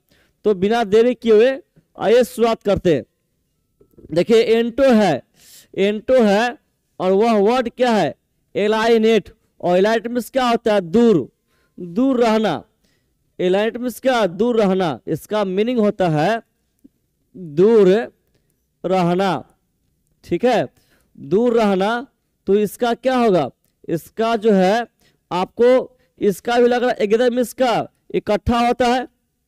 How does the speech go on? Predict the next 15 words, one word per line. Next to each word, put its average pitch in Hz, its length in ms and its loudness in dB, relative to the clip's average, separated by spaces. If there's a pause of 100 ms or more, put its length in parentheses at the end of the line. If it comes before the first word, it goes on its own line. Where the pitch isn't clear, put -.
(640)
गेदर 180 280 0
मीन्स 233 220 -6
का 254 180 -2
इकट्ठा 214 460 -2
होता 240 300 -2
है। 226 220 -2 (560)
आइडेंटिफाई 220 680 -2
मीन्स 240 200 -4
क्या 254 140 -2
होता 233 180 -2
है? 202 60 0
पहचान। 208 760 -2 (640)
क्या 190 140 -2
होता 202 280 0
है? 262 220 -2